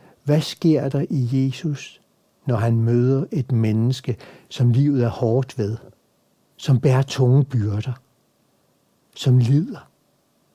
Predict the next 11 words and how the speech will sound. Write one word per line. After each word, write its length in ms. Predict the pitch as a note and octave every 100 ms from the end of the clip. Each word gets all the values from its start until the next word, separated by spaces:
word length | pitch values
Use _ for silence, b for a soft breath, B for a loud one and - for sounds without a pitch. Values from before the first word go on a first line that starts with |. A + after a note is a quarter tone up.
| _ _ _ _ _ _ _ _ _ _ _ _ _
Hvad 120 | -
sker 420 | D3+ - D#3 C3+ C3+
der 80 |
så 300 | C3 - A#2+ -
i 180 | C#3+ A2
Jesu 380 | A2 A2 - C#3
hjerte? 500 | G#2 F2+ F2+ F#2+ - - _ _ _ _ _ _ _ _ _ _ -
Det 80 | B2
ser 340 | - G2+ -
vi 160 | G2 G2 _ _ _
her. 260 | - F#2